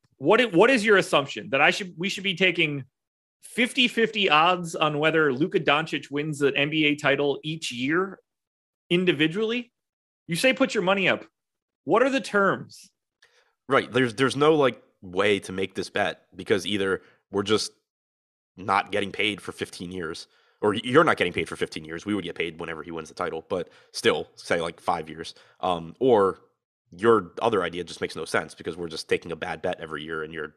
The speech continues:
Speaker 2: making a shit ton of money.
Speaker 1: Yeah. Like, can I just bet on the Mavs to win the N B A title at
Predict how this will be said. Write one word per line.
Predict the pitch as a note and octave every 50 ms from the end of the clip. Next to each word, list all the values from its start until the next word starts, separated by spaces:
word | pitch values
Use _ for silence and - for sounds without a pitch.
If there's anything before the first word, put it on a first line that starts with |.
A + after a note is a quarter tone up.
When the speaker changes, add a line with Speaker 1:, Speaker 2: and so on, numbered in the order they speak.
| _ _ _ _ _ _ _ -
Speaker 2:
making | E2 D#2 - -
a | D2
shit | - - -
ton | - -
of | D#2 D#2+
money. | D#2 - _ _ _ _ _ -
Speaker 1:
Yeah. | E3 - _ _
Like, | - E3 F3 - - - _ _ _
can | - G#3 G#3
I | G#3 G#3
just | F#3+ D#3+ G3 A3+ G#3 F3 C#3
bet | G#2+ D3 D#3+ F3+ F3 -
on | F3 E3 E3 E3
the | D#3 C#3+
Mavs | C3+ B2+ B2+ C3+ D3 D#3+ D#3 D3+ D#3 D3 -
to | - D3+
win | B2+ C3 D3 D3
the | D3 C#3 C#3+
N | C#3+ C#3
B | C#3+ C#3+
A | C3+ C3
title | - C3+ B2+ C3+ C#3 C#3+ C#3 B2+
at | A2+